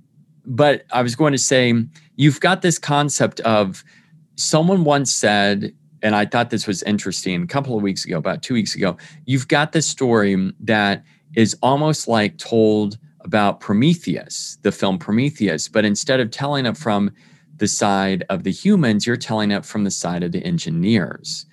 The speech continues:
You're taking this concept of, well, what is it like to have history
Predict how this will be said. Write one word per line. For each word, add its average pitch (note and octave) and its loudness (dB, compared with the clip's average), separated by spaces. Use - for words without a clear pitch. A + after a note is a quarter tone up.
You're A2 4
taking C#3 0
this G#2+ -2
concept C3 -2
of, F#2+ 0
well, G#2+ 2
what B2 4
is D3 0
it - -2
like A2 0
to G2+ 0
have G#2+ 0
history G#2+ 0